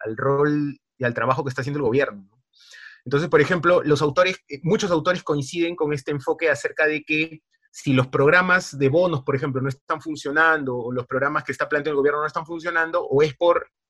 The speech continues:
un alto índice de informalidad, o es porque la gente no está leyendo bien la norma, o es porque la gente no se quiere bancarizar.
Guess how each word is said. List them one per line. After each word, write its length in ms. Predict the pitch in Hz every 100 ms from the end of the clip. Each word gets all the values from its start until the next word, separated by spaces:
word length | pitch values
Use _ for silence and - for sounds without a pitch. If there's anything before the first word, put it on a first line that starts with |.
| -
un 140 | 135
alto 200 | 165 170
índice 260 | 170 160 170
de 40 |
informalidad, 540 | 151 160 160 175 190 190 _ - _ -
o 80 | 151
es 80 |
porque 300 | 135 165 131
la 100 | 139
gente 280 | 123 170 156
no 80 | 147
está 180 | 151 175
leyendo 420 | 165 165 180 170
bien 240 | 185 190
la 120 | 180 190
norma, 520 | 208 196 185 233 - - 143 - _ - -
o 200 | 135 156
es 120 | 175
porque 480 | - 185 185 160 190
la 140 | 196 139
gente 320 | 170 156 165
no 100 | 156
se 80 | 147
quiere 180 | 160
bancarizar. 480 | 156 143 120 117 117